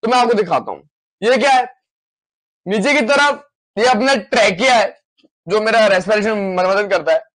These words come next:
ट्रेकिया के just ऊपर ये जो highlighted part है ना, इससे अपन बोलते हैं larynx, ठीक है। तो ये अपना ट्रेकिया है, ट्रेकिया के just ऊपर ये वाला जो part है इसे अपन larynx बोलते हैं, और पीछे की तरफ अपना होता है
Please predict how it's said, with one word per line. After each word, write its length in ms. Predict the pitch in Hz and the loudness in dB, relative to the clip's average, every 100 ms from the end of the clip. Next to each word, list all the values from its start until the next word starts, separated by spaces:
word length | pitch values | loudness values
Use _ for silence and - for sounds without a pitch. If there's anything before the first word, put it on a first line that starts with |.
| _ _ _ - | _ _ _ -4
ट्रेकिया 420 | 226 240 208 294 | 0 0 2 2
के 100 | 294 302 | 2 2
just 360 | 269 294 - | 2 0 -2
ऊपर 640 | - 277 269 247 285 254 208 | -10 -4 -2 0 2 2 0
ये 100 | 233 | 0
जो 120 | 277 | 2
highlighted 760 | 262 214 220 226 233 262 240 214 | 2 2 2 2 2 0 -2 0
part 260 | 269 240 | 0 2
है 80 | 240 | 0
ना, 160 | 220 214 226 | -2 -4 -8
इससे 240 | - 277 | -4 0
अपन 380 | 285 202 262 233 | 0 0 0 0
बोलते 400 | 214 214 185 240 | 0 -2 -2 -4
हैं 240 | 202 202 196 165 | -4 -6 -8 -4
larynx, 420 | 156 123 107 - - _ _ _ _ 220 | -2 -2 -4 -18 -20 _ _ _ _ -4
ठीक 100 | 240 | -4
है। 80 | 254 | -4
तो 1000 | _ _ _ _ _ _ _ _ _ 196 | _ _ _ _ _ _ _ _ _ -2
ये 80 | 247 | 0
अपना 240 | 240 247 | 0 -2
ट्रेकिया 520 | 190 208 180 185 233 | -2 -2 -2 0 0
है, 260 | 226 247 262 | 2 2 0
ट्रेकिया 460 | - 214 208 233 254 | -2 0 0 2 0
के 100 | 240 | 2
just 220 | 240 196 | 0 -2
ऊपर 340 | 202 180 185 | -4 -2 -2
ये 160 | 202 247 | 0 2
वाला 260 | 269 262 | 2 2
जो 140 | 254 240 | 2 0
part 340 | 196 214 196 170 | 0 0 0 -2
है 100 | 165 185 | -6 -6
इसे 120 | 202 | -2
अपन 200 | 208 190 | 0 2
larynx 320 | 175 202 214 | 0 0 -2
बोलते 320 | 190 190 156 | -4 -6 -8
हैं, 260 | 160 190 - _ _ _ _ - | -8 -8 -10 _ _ _ _ -6
और 80 | |
पीछे 280 | 165 233 254 | -2 0 0
की 60 | 269 | 2
तरफ 140 | 262 | 2
अपना 240 | 262 247 254 | 2 2 0
होता 320 | 226 165 226 | 0 0 0
है 320 | 226 262 277 | 2 0 -6